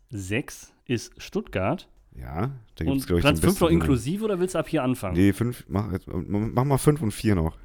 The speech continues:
Speaker 2: Dann haben
Speaker 1: Okay, dann machst du nur die Top drei.
Speaker 2: Ja, ja.
Speaker 1: Okay. Platz fünf wäre Frankfurt.
Speaker 2: Ja.
Speaker 1: Frankfurt am Main. Ne?
Speaker 2: Okay.
Speaker 1: Nicht Oder,
Speaker 2: Nicht an der
Speaker 1: da
Speaker 2: Oder.
Speaker 1: nicht Quecksilber Oder. Ähm, Platz vier ist Bremen.
Speaker 2: Okay.
Speaker 1: Und jetzt
Speaker 2: So.
Speaker 1: steigst du ein, mein Freund.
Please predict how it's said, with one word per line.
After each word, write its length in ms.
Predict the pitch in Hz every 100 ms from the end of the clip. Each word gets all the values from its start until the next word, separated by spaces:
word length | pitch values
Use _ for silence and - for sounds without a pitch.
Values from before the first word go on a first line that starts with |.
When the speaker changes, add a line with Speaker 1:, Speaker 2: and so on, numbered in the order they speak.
| - -
Speaker 2:
Dann 220 | 87 76
haben 100 | 120
Speaker 1:
Okay, 160 | 190 127
dann 120 | 117
machst 160 | 151 160
du 40 |
nur 100 | 143
die 80 | 143
Top 160 | 139 127
drei. 240 | 113 95 -
Speaker 2:
Ja, 140 | 92
ja. 100 | 80
Speaker 1:
Okay. 240 | 69 107 - - _ - _ _
Platz 220 | - 127
fünf 300 | - 165 175
wäre 180 | 131 117
Frankfurt. 680 | - 101 92 92 147 180 -
Speaker 2:
Ja. 340 | 82 76 76
Speaker 1:
Frankfurt 280 | 117 110 127
am 120 | 110 98
Main. 260 | 92 113
Ne? 340 | 185 - - 110
Speaker 2:
Okay. 180 | 85
Speaker 1:
Nicht 160 | 117 120
Oder, 220 | 117 131
Speaker 2:
Nicht 80 | 156
an 60 | 98
der 80 | 78
Speaker 1:
da 200 | 120 123
Speaker 2:
Oder. 80 | 120
Speaker 1:
nicht 300 | 131 - -
Quecksilber 540 | 131 - 147 143 143
Oder. 300 | 143 151 156 - _ - - - _ _ _ _ _ _
Ähm, 400 | 127 127 127 110 98 _ _ _ _ _ _ _ _ _ _ _ _ _ - _ _ _
Platz 240 | - 120 -
vier 220 | 143 151
ist 320 | 147 - _
Bremen. 460 | - 95 104 117 240 - _ _
Speaker 2:
Okay. 360 | 80 76 78 76
Speaker 1:
Und 140 | - 113
jetzt 100 | 110
Speaker 2:
So. 80 | 85
Speaker 1:
steigst 360 | - 135 - 127
du 120 | 127
ein, 200 | 104 95
mein 120 | 98
Freund. 340 | - 117 165